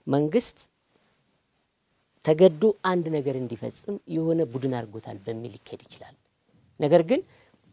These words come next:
ከ-፣ ምናልባት በድ-፣ በፖለቲካ የተለየ ትርጉም ካልተሰጠው በስተቀር ለኔ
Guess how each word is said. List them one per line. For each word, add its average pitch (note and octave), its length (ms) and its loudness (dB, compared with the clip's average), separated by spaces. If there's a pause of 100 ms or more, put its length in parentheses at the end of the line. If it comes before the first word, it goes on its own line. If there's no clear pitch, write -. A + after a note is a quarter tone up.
(200)
ከ-፣ D#3 160 8 (640)
ምናልባት D3+ 380 0
በድ-፣ C#3 300 -4
በፖለቲካ D#3 480 -2
የተለየ G3+ 400 2
ትርጉም D3+ 260 -6
ካልተሰጠው A2+ 540 -10
በስተቀር - 480 -10
ለኔ A2 280 -4